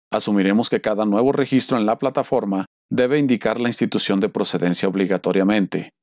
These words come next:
Necesitamos ir a nuestro menú de administración, panel Alumnos, sección Gestionar campos adicionales de registro. Note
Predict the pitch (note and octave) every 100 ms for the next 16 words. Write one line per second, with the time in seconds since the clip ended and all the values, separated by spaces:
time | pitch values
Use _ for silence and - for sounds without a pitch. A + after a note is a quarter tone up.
0 | - B2 A2 G#2+ G#2 A#2+ C#3 D3 C3+ C3
1 | - - - G#2+ G2+ - G#2 G2 F#2+ G2+
2 | G2+ G#2+ G#2+ G#2 - G#2+ - B2+ A#2 -
3 | _ _ G#2 G#2 G#2 G#2 - - A2+ C3
4 | B2+ G2 E2+ - - - _ - A2+ -
5 | - A2+ B2 C#3 _ - A2+ - A2 G#2
6 | A2 A2 F#2+ G2+ - F#2 - F2+ E2 F2+
7 | F#2+ G2 G2 - A2+ - - - - _
8 | _ A2+ G#2 - B2